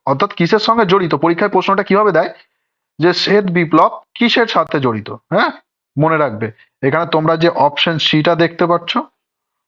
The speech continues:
অপারেশন ফুড, অপারেশন ফুড নয় actually, এটা হচ্ছে অপারেশন ফ্লাড হতো। হ্যাঁ, অপারেশন ফ্লাড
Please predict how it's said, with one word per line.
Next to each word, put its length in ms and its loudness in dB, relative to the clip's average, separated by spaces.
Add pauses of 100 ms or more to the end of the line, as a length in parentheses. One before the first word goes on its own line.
(100)
অপারেশন 600 -2 (880)
ফুড, 320 2 (960)
অপারেশন 400 0
ফুড 300 0
নয় 220 0
actually, 320 -6 (1040)
এটা 220 2
হচ্ছে 440 0 (160)
অপারেশন 480 -2
ফ্লাড 380 2
হতো। 200 -6 (580)
হ্যাঁ, 140 -4 (840)
অপারেশন 440 0
ফ্লাড 320 2